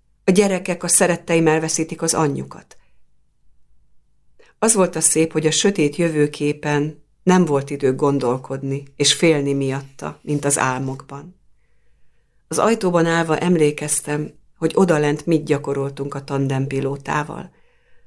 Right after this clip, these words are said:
Amikor kiteszem a jobb lábam, te is kiteszed a jobb lábad az enyém mellé a küszöbre. Nem ugrás az, hanem egy könnyed, puha bukfenc,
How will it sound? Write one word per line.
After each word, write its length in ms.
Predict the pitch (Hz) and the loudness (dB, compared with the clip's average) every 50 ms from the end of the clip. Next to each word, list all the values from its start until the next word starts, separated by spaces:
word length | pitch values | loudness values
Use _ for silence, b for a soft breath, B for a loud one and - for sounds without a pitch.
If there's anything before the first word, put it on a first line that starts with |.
| - _ _ _ _ _ _ _ | -20 _ _ _ _ _ _ _
Amikor 440 | - 151 143 143 143 139 143 135 139 | -2 0 0 0 0 -2 -4 -6 -4
kiteszem 540 | - - 190 - 156 160 - - 143 143 143 | -2 -4 -2 -2 0 0 0 0 0 0 -2
a 60 | 135 | 0
jobb 300 | 139 143 151 151 147 147 | 0 2 2 2 2 2
lábam, 880 | 147 143 143 139 139 139 143 147 151 151 156 196 214 226 262 277 - - | 0 0 0 0 0 -2 -2 -4 -4 -4 -2 -2 -2 -2 -4 -6 -12 -10
te 140 | - 151 143 | -4 0 0
is 240 | 139 139 139 - - | 0 2 0 -2 -4
kiteszed 520 | - 143 139 139 - 143 - - 143 165 | -4 -6 -10 -8 -8 -8 -6 -6 -6 -4
a 60 | 160 160 | -4 -4
jobb 260 | 170 - - 185 185 | -4 -4 -4 -2 -2
lábad 380 | 185 185 185 185 170 156 156 | -2 -2 -2 -2 -4 -4 -4
az 180 | 147 147 - - | -4 -4 -4 -4
enyém 320 | 147 151 151 - 95 113 | -4 -4 -4 -4 -4 -6
mellé 400 | 123 131 135 139 147 151 156 156 | -6 -4 -4 -6 -6 -8 -8 -10
a 120 | 156 156 151 | -12 -12 -14
küszöbre. 720 | - - - - - - - - - - - 76 - - - _ _ _ _ _ _ _ _ _ _ _ _ _ _ _ _ _ _ _ _ | -12 -10 -6 -2 -2 -2 -2 -6 -10 -16 -18 -20 -20 -20 -20 _ _ _ _ _ _ _ _ _ _ _ _ _ _ _ _ _ _ _ _
Nem 180 | - 208 226 202 | 0 2 2 4
ugrás 600 | - 156 147 147 147 135 127 131 139 139 139 - | 2 0 -4 -6 -6 -6 -4 -4 -4 -4 -4 -6
az, 360 | - 135 135 143 143 - - - b b b b b b _ _ _ _ _ _ | -6 -4 -6 -4 -2 -4 -4 -4 b b b b b b _ _ _ _ _ _
hanem 260 | - 180 180 175 160 | 0 2 4 4 4
egy 180 | 156 151 - - | 4 2 -2 -2
könnyed, 500 | - 254 247 254 233 202 185 180 185 - | -2 2 4 4 4 4 4 2 -2 -4
puha 360 | - - 247 233 196 165 165 | -2 -2 0 2 0 0 0
bukfenc, 920 | 160 160 160 160 - - - 147 143 147 156 - - - - - - | -2 -6 -6 -6 -10 -12 -12 -12 -14 -12 -14 -14 -14 -10 -8 -8 -8